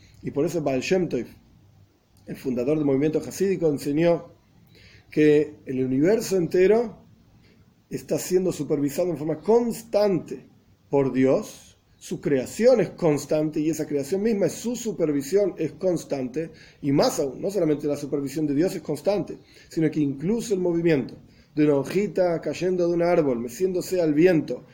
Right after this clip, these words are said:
es parte fundamental del plan maestro de toda la creación general.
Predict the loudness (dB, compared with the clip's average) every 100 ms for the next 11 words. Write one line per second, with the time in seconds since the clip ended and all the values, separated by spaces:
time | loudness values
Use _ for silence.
0 | -20 -6 -6 -6 -2 2 2 2 -2 -2
1 | 0 0 0 0 2 2 -2 -10 -20 _
2 | _ -20 -2 2 2 4 4 4 4 2
3 | 4 2 0 -4 -2 -2 6 6 6 4
4 | 4 2 2 0 0 -2 -2 -2 -4